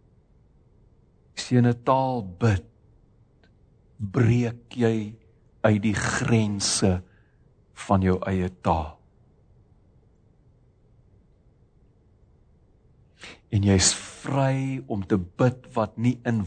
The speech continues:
woorde uitgedruk kan word.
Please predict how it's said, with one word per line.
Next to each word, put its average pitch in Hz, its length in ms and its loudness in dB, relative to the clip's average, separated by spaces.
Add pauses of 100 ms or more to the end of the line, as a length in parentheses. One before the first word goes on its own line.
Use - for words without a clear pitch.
(120)
woorde 113 560 -2 (160)
uitgedruk 92 1040 -2 (340)
kan 90 320 0 (420)
word. - 340 -8